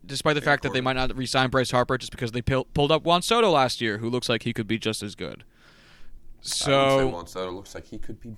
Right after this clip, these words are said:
Speaker 2: better.
Speaker 1: Yeah, w-, well, we will see. Bryce Harper did win an M V P award. Um,
Speaker 2: Yeah.
Speaker 1: I'll, I'll say under for the Nats. I'll say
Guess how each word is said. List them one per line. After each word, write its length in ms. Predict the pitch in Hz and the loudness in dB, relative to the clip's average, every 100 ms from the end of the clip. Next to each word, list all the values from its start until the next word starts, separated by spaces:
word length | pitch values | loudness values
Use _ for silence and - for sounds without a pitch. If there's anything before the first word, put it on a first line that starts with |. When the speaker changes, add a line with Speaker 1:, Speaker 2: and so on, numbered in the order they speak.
| - | -12
Speaker 2:
better. 320 | 80 - - - - - - - - | -14 -14 -16 -16 -16 -14 -16 -18 -14
Speaker 1:
Yeah, 140 | 147 175 | -8 -6
w-, 300 | 120 120 117 | -6 -8 -8
well, 180 | 139 202 | -2 -2
we 160 | 180 220 | 0 2
will 160 | 220 | 4
see. 200 | 208 214 | 4 0
Bryce 240 | 139 143 147 | 2 2 2
Harper 180 | 139 139 | 2 2
did 140 | 135 | 0
win 100 | 123 | -2
an 100 | 113 | -2
M 100 | 110 | -4
V 100 | 98 | -8
P 160 | 98 98 | -10 -10
award. 420 | 65 50 58 57 - - - - - - - - | -10 -10 -12 -12 -18 -20 -20 -20 -20 -20 -14 -2
Um, 380 | 127 127 123 | 2 2 2
Speaker 2:
Yeah. 140 | 110 87 - - - - - - - - - _ - _ | -6 -12 -16 -20 -20 -20 -20 -20 -20 -20 -20 _ -20 _
Speaker 1:
I'll, 380 | - 165 190 196 - | 6 8 6 2 2
I'll 300 | 147 165 185 | 6 8 8
say 680 | 185 - 175 170 175 175 170 - - - | 4 2 4 4 4 2 -4 -10 -20 -6
under 400 | 147 170 180 185 | -2 0 2 2
for 160 | - 175 | 2 0
the 120 | 170 | 0
Nats. 720 | 170 170 170 170 - - - - - | 2 4 4 2 -2 -2 -4 -8 -4
I'll 220 | 135 156 | 0 2
say 540 | 156 - 160 151 151 | 2 0 0 2 0